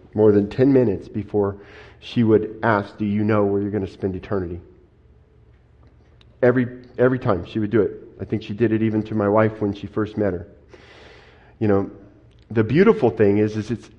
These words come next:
not hard to have that guarantee that you're going to heaven. It's not hard to know where are you gonna spend eternity.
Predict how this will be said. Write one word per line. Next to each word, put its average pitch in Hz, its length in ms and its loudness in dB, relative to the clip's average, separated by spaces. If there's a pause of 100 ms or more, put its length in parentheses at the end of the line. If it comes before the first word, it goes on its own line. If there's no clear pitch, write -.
not 117 400 2
hard 110 580 2 (440)
to 113 100 -8
have 120 320 -2
that 101 320 -2
guarantee 120 960 -2 (1000)
that 117 100 2
you're 123 160 2
going 120 380 0
to 107 80 -2
heaven. 95 440 -6 (320)
It's 110 200 -6
not 123 200 2
hard 127 440 -2
to 113 100 -4
know 117 300 0
where 104 220 0
are 113 60 0
you 110 180 -2
gonna 107 200 -2
spend 107 600 -6
eternity. 101 680 -6